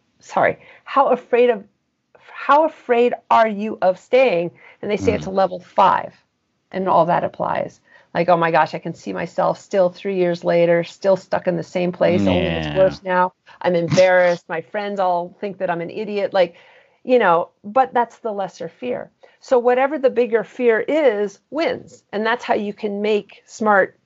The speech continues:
Speaker 1: intuitive decisions.
Speaker 2: Mm.
Speaker 1: And at some point, it may shift.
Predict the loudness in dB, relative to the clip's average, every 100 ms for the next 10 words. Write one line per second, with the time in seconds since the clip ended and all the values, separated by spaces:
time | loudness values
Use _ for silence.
0 | _ _ -8 -6 2 2 2 -4 0 2
1 | 2 0 -2 -4 -6 -6 -6 -8 -10 -14
2 | -14 -4 0 2 0 -2 -6 -2 -2 -2
3 | 0 0 -2 -4 -2 -4 -4 -4 -2 -2